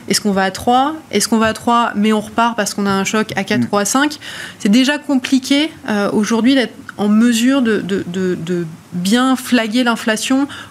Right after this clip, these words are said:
Speaker 1: au-delà des secousses à horizon deux mille vingt-quatre, deux mille vingt-cinq. Donc, il y a, il y a cette première étape qui va être beaucoup de discussions, changements de stratégie, revues stratégiques, euh, à implémenter. Et après, oui, c'est pro-, c'est probablement un sujet.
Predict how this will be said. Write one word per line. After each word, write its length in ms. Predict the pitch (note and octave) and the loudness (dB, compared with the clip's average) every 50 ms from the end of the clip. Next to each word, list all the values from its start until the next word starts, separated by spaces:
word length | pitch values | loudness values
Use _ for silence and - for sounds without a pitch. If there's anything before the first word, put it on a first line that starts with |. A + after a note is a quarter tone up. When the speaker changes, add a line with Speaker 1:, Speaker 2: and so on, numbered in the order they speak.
| - - | -4 0
Speaker 1:
au-delà 340 | A3+ A#3 G3+ G#3+ B3 C4 C4+ | 2 2 4 4 2 2 2
des 120 | A#3 A#3+ | 0 -2
secousses 520 | A3 - A3+ G#3+ - - B3 C4 C#4+ - A#3+ | -2 -2 -2 -2 0 2 4 4 4 4 2
à 100 | G#3 G3+ | 0 0
horizon 540 | G3+ G#3 G#3+ G3 A3+ A#3+ B3 B3 A#3+ A#3 | 0 0 0 0 0 0 2 2 0 0
deux 180 | G#3 G3 F#3+ G#3 | 0 0 0 2
mille 200 | G3+ G3+ G#3 G3+ | 2 2 2 2
vingt-quatre, 340 | G#3 G#3+ A3 - C4 B3 G#3 | 2 2 2 2 0 0 0
deux 100 | G#3+ A3 | 0 0
mille 180 | G#3+ G#3+ G#3 | 0 0 0
vingt-cinq. 320 | G3 G#3 G3 - G3 F#3 F3+ | -2 -2 -4 -4 -4 -6 -6
Donc, 180 | F3 F3+ - - | -6 -8 -10 -10
il 120 | - - | -8 -6
y 80 | - E3+ | -4 -4
a, 60 | E3+ E3+ - - | -4 -6 -6 -2
il 60 | G3 | 0
y 20 | G#3+ | 0
a 80 | G#3 | 0
cette 240 | G#3 - G#3+ G3 - | 0 0 -2 -4 -4
première 400 | - - - B3 A#3+ B3 B3 A#3+ | -4 -2 0 2 4 4 2 2
étape 260 | A#3 A3+ - B3 B3 | 0 0 0 -2 -2
qui 120 | B3 - G3+ | -2 -2 -2
va 60 | G3 | -2
être 120 | F#3 F#3 | -2 0
beaucoup 240 | F#3+ G#3 G3+ - A#3+ | -2 -4 -2 0 0
de 160 | A3+ G#3 F#3 - - - - - - - - - - - - - - - - - - - | 2 2 0 -2 -6 -16 -16 -16 -16 -14 -14 -14 -14 -14 -16 -16 -16 -16 -18 -14 -8 -4
discussions, 640 | F#3+ G3 A#3 A3+ - - B3 A3+ - - B3 A#3+ A#3+ | 0 0 0 0 0 -2 -2 -2 0 0 0 0 0
changements 340 | - - A3 G#3 G3 A3 A3 | 0 0 0 0 0 0 0
de 60 | G#3 | 0
stratégie, 500 | - A3+ G#3+ G#3+ A3+ A3 G#3 A3+ A#3+ A#3 | 0 -2 -2 0 0 0 2 2 2 2
revues 380 | G3+ F#3+ A3 A3+ G#3 G#3+ A3+ A3+ | 2 2 0 0 2 0 0 -2
stratégiques, 720 | - - - G#3+ A3+ G#3 G#3 G3+ F#3+ A3 C4+ C4+ - A3+ G3 - - - - | -2 -2 -2 -2 -2 0 0 0 2 2 0 0 0 -4 -6 -6 -6 -8 -6
euh, 200 | G#3 G3 F#3+ F#3 - - - | -4 -2 -2 -4 -4 -4 -2
à 100 | G#3+ G#3+ | -2 0
implémenter. 680 | G#3+ G#3 G#3 - G#3 F#3+ F#3+ F#3+ F#3+ B3 C4 C#4+ B3 - - | 0 -2 -4 -4 -4 -2 -2 -2 0 0 0 0 0 0 -2
Et 120 | F#3+ F#3+ | -2 -2
après, 280 | F#3 F#3 - - A#3+ A#3 | -2 -4 -2 -2 0 0
oui, 240 | A3 A3 A#3+ B3+ A#3+ | 2 2 2 2 2
c'est 200 | - G3 - - | 0 -2 -6 -12
pro-, 220 | - - F3 F3 | -14 -14 -10 -8
c'est 160 | - - F#3+ | -8 -8 -8
probablement 640 | - - F#3 F#3 F#3+ F#3+ F#3 F#3+ F#3+ F#3+ G3 F#3+ G3 | -10 -8 -4 -4 -2 -2 -2 -2 -2 0 -2 -2 -2
un 40 | |
sujet. 320 | G3 - A#3+ A3 B3+ B3 | -4 -4 -2 0 0 -2